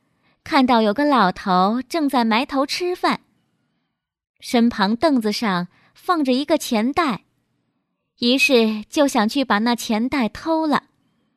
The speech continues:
可刚伸出手去，就被老头一把抓住。老头朝他鼻子里哼了一声，说：“想偷我东西，你还早呢。”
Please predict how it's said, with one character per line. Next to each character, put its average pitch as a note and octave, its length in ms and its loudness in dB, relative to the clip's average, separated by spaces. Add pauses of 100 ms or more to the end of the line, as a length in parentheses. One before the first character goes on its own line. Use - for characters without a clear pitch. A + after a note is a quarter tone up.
(800)
可 C#4+ 200 0
刚 G4+ 340 0
伸 F4+ 260 -2
出 E4+ 140 -4
手 G#3+ 260 0
去， A3 420 -4 (640)
就 D4+ 180 0
被 B3+ 160 0
老 G#3 180 4
头 A#3 220 0
一 D4 180 0
把 G#3+ 240 2
抓 D#4 320 -2
住。 - 280 -2 (1400)
老 F#3 220 2
头 F#3 300 0
朝 F3+ 240 -4
他 A3+ 160 -2
鼻 G3 260 -4
子 C#4 140 -2
里 F#3 140 -2
哼 D#4 320 -4
了 B3 120 2
一 G#3+ 180 0
声， A#3 480 -2 (240)
说 G#3 420 -2 (1080)
：“想 D3 320 -8
偷 - 300 -6
我 C#4+ 260 0
东 C4 260 2
西， E3 360 -2 (640)
你 F#3 180 -6
还 G3 240 -2
早 G#3 400 -4
呢。” A#3+ 360 0